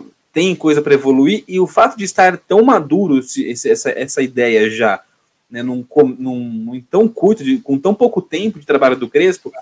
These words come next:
dá uma impressão e uma expectativa muito positiva pro futuro próximo do São Paulo. Ao mesmo tempo, o grande problema do São Paulo ultimamente não tem sido o treinador, não tem sido o jogador.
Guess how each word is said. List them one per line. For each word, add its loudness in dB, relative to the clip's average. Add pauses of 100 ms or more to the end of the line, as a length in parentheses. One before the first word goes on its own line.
(220)
dá 2
uma 2
impressão 0
e -2
uma 0
expectativa -2
muito -2
positiva -2
pro -2
futuro -4
próximo 4
do -2
São 0
Paulo. 4 (420)
Ao 4
mesmo 4
tempo, -8 (500)
o -18
grande 2
problema 4
do -2
São -4
Paulo 6
ultimamente -4
não -2
tem 0
sido -4
o -2
treinador, 2
não -2
tem -10
sido -14
o -4
jogador. 6